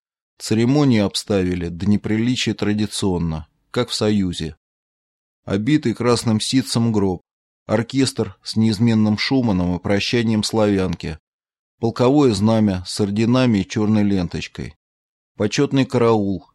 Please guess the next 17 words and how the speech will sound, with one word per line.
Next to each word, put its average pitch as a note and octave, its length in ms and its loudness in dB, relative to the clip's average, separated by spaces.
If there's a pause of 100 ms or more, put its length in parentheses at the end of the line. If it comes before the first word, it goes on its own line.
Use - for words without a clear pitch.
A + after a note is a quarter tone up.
(160)
из G#2 200 -2
невыносимо A2+ 760 2
страдавших G#2 720 -2
от - 140 -6
похмельного G2+ 600 0
синдрома G#2+ 580 0
офицеров, F2+ 720 -6 (720)
траурные A2+ 560 4
лица G#2+ 320 -2
солдат, G2 640 -2 (280)
начпо G#2 680 -4
с F2+ 160 -12
длинной A2 600 2
и G2+ 120 -4
убедительно G#2 720 0
проникновенной G#2+ 880 0
речью F2 520 -4